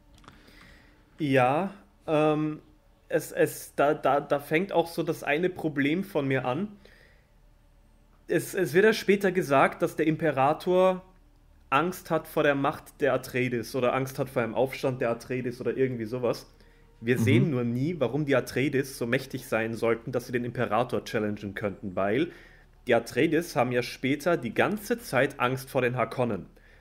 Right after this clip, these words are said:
Speaker 1: Und wenn du nicht mal die
Speaker 2: Mhm.
Speaker 1: Harkonnen besiegen kannst, wie willst du dann die anderen Clans noch besiegen und wie willst du vor allem den Imperator besiegen?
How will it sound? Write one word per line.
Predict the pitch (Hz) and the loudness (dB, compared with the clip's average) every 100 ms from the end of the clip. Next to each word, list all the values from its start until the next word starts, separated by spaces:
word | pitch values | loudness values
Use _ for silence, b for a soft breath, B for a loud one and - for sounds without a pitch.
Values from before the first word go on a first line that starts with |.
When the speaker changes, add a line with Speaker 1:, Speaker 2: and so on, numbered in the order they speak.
| b | b
Speaker 1:
Und | 131 135 | 0 4
wenn | 160 | 6
du | 170 | 6
nicht | 190 220 | 2 0
mal | 220 | -2
die | 208 | 0
Speaker 2:
Mhm. | 180 | 0
Speaker 1:
Harkonnen | 160 - 180 170 120 | -2 -2 -2 0 -2
besiegen | 110 113 113 | -4 -4 -4
kannst, | 120 151 175 139 | -2 -2 -4 -8
wie | 170 | -2
willst | 170 180 - | 0 0 -4
du | |
dann | 160 156 | -2 -2
die | 151 135 | 0 -2
anderen | 170 185 120 | 0 0 -2
Clans | - 120 101 104 - | -4 -4 -2 -4 -6
noch | 107 | -8
besiegen | - 107 113 156 | -8 -8 -6 -4
und | 151 127 | -2 -2
wie | 170 160 | -2 0
willst | 165 170 | 0 -2
du | |
vor | 156 - | -6 -4
allem | 143 143 | -2 0
den | 139 139 | 0 -2
Imperator | 135 139 131 120 123 143 117 | -2 -4 -2 2 2 0 -2
besiegen? | 113 95 92 80 | -4 -8 -10 -14